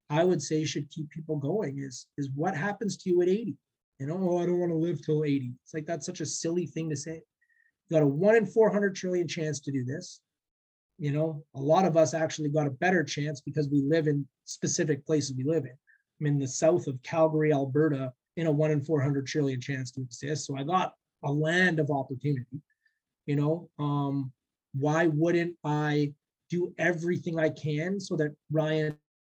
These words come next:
Thomas is known to people for a long time, that my story changes somebody's life, that, um, that I have all abilities to go and leave this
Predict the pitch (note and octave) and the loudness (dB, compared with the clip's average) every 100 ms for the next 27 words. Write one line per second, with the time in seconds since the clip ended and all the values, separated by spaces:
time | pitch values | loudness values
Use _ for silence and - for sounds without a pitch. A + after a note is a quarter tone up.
0 | - D3+ D3 E3+ G3+ G3 - - _ - | -12 -6 -4 -2 -2 -2 -6 -14 _ -2
1 | E3 D3 D3 D#3+ F3 E3+ E3 - F#3 G3 | 0 2 2 0 -2 -4 -8 -6 -2 0
2 | F#3+ F#3 _ _ G3 F3+ F#3 G3+ F#3 F#3+ | 0 -2 _ _ 0 0 2 -2 -2 -6
3 | B3+ A#3 _ _ D3 C#3+ D3+ D3+ - - | -8 -14 _ _ -8 -4 -2 -2 -2 0
4 | E3 F#3 F#3 F#3 F#3+ - F#3 F#3+ F#3 - | 4 6 6 4 0 -2 -2 -2 -2 -2
5 | G3+ G#3 D#3+ D3 A3+ D3 _ - D3+ D3 | -2 -2 -2 -4 -6 -8 _ -8 -6 -6
6 | D3 _ _ _ A#2+ - C#3+ D3 D3 C#3+ | -10 _ _ _ -20 -8 -4 0 0 -2
7 | - _ - D#3 D#3+ D#3+ D#3 F3+ D#3 E3 | -8 _ -2 0 2 0 2 4 6 6
8 | F3 E3 - - D3 D#3+ A3 F#3+ D3+ D3+ | 4 -2 -8 -6 -2 4 4 4 2 -2
9 | C#3+ - _ - D3+ D#3 E3+ E3+ D3+ D#3 | -6 -10 _ -6 0 2 4 2 0 2
10 | F#3 G#3+ G3 F3 D3+ _ _ _ _ _ | 2 2 2 0 -4 _ _ _ _ _
11 | _ - F3 | _ 0 0